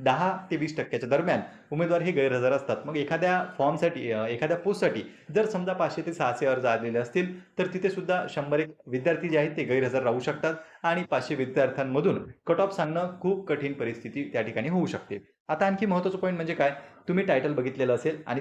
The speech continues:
थंबनेलही पाहिलेलं आहे की मार्क बदलणार आहेत. तर का मार्क बदलणार आहेत? काही जण म्हणतात, "आम्हाला, अ, कट ऑफ किती असेल ते सांगा." तर पहा विद्यार्थी मित्रांनो, तुमचे अजून मार्क्सच फिक्स झालेले नाहीत. हे जे तुम्हाला आता मार्क्स मिळाले, ते तुमचे अंतिम मार्क्स नाहीत. त्यामुळे तुम्ही जर हेच मार्क कट ऑफसाठी ग्राह्य धरत असाल, तर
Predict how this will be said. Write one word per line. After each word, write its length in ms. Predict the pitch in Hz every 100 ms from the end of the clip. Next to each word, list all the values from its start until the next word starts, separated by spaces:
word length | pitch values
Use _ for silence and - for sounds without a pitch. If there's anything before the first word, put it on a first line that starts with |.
| 135
थंबनेलही 380 | 139 160 156 156
पाहिलेलं 360 | 120 110 113
आहे 140 | 117 147
की 340 | - - 180
मार्क 340 | 160 156 185
बदलणार 400 | 156 131 131 135
आहेत. 200 | 120 101 - 160
तर 60 |
का 220 | 156 202
मार्क 220 | 196 180 170
बदलणार 320 | 147 143 135
आहेत? 180 | 131 135 -
काही 120 | 147
जण 120 | 160
म्हणतात, 240 | 170 165 175 -
"आम्हाला, 420 | 123 139 147 151 - - _
अ, 60 | 113
कट 340 | - 139 135
ऑफ 120 | 175 175
किती 180 | 156 147
असेल 420 | 135 160 156 147
ते 80 | 139
सांगा." 280 | 120 123 156 - 160
तर 80 |
पहा 160 | 151 196
विद्यार्थी 320 | 196 170 151
मित्रांनो, 360 | 127 120 120 175 - - -
तुमचे 260 | 185 185 208
अजून 200 | 202 196
मार्क्सच 500 | 170 - 220 220 -
फिक्स 200 | 208 -
झालेले 300 | 160 160 156
नाहीत. 240 | 131 101 - - - -
हे 120 | 156
जे 120 | 170 214
तुम्हाला 240 | 185 170
आता 260 | 139 131 135
मार्क्स 260 | 127 131
मिळाले, 280 | 127 127 175
ते 320 | - - 180
तुमचे 200 | 180 185
अंतिम 360 | - 143 170 170
मार्क्स 280 | 139 - 131
नाहीत. 200 | 131 160 -
त्यामुळे 300 | 139 175 107 - - -
तुम्ही 160 | 170 190
जर 80 | 190
हेच 320 | 143 214 196
मार्क 200 | 170 165
कट 180 | 143 143
ऑफसाठी 240 | 147 143
ग्राह्य 260 | 127 117 120
धरत 220 | 113 117
असाल, 240 | - 165
तर 100 | 160